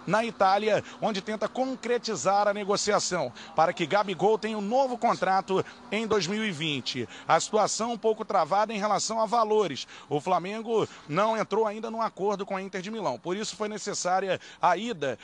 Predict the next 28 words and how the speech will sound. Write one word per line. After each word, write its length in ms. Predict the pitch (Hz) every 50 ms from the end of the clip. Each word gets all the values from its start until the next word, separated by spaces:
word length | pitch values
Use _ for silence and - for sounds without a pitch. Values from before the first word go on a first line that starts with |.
| - - -
do 140 | 143 180
Marcos 340 | 185 175 185 160 - 202 160
Braz 400 | 143 156 160 160 160 170 - - - - - _
para 360 | - 160 170 170 165 165 165
Milão 340 | 175 208 208 170 165 170 165
para 200 | - 165 170 175
negociar 580 | 170 170 180 180 - - 151 147 147 156 - - - - - _
pessoalmente 800 | 190 208 226 - - 226 190 156 147 151 160 151 - - 156 - - - - -
com 260 | 156 180 196 202 190 -
os 200 | - 190 202 170
representantes 880 | 196 202 190 190 196 165 190 165 131 - 160 170 170 - 175 165 - - - - - _
da 300 | - 127 - 190 196 180
Inter. 560 | 190 208 233 214 180 139 - 139 127 117 113 - - - -
O 100 | - 147
Marcos 280 | 160 175 185 - 190 156
Braz, 220 | 139 175 190 196
inclusive, 560 | 214 214 - 240 202 147 120 165 196 196 175 185
no 160 | 196 220 240
Instagram 460 | 220 - - 202 175 151 156 196 220
fez 240 | 190 - 202 208 196
uma 160 | 240 233 226
postagem 720 | - 233 226 220 - - 175 175 170 170 143 113 131 127 - - - - -
em 80 | 139
relação 360 | 143 156 170 156 - - 190 180
ao 100 | 160 135
clima 360 | - 170 202 254 254 240 233
em 40 | 214
Milão 380 | 196 170 143 156 175 196 190